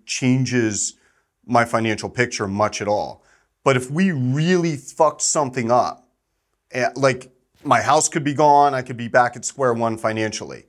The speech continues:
So that's the horrific asymmetry of being an activist short seller, like, once you're established. Um, you gotta do it for the love of the game,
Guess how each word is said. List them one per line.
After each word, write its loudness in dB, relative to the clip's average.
So 0
that's 4
the -4
horrific -4
asymmetry 0
of -2
being 2
an 2
activist -4
short -4
seller, -4
like, -8
once 0
you're -2
established. -4
Um, 2
you -12
gotta 2
do 2
it 0
for -8
the -2
love 4
of -6
the -4
game, -4